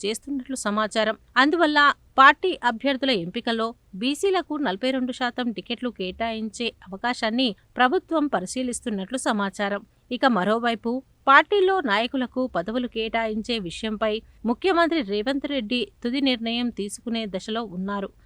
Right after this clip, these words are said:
ప్రభుత్వ పథకాల ప్రచారాన్ని గ్రామ స్థాయిలో విస్తృతంగా తీసుకువెళ్లేందుకు గ్రామ, మండల, జిల్లా స్థాయిలో పార్టీ పదవులను భర్తీ చేయాలని యోచిస్తున్నట్లు తెలిసింది.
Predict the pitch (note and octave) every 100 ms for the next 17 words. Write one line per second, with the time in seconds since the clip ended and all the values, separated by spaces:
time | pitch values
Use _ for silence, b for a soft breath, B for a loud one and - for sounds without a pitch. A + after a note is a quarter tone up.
0 | - - C4+ F#4 - G#4 F#4+ E4+ D#4+ D#4+
1 | D4+ G#3+ G3+ C4 C4+ A#3+ A#3 A#3+ G#3 G#3
2 | B3 C4 - B3 A3+ A3+ G3+ F#3 - B3
3 | A#3 A3+ A#3 A3 F#3 - G#3 G3 G#3 A3
4 | G#3 A#3 E4+ - G3 G3+ A3 B3+ E4+ G3+
5 | G3 G#3 G#3+ D#4 - G3+ A#3+ G4+ - C4+
6 | B3 B3 A#3+ b b - C4+ E4 - G4+
7 | C#4 C#4 C#4+ B3+ C4 C4 G3 G#3+ - C#4+
8 | - G3+ G#3 A#3+ A#3 C4 G#3 - - A3+
9 | C#4+ F#4+ F#4+ - C#4+ A#3 - C#4 A#3+ F#3
10 | G3+ G3+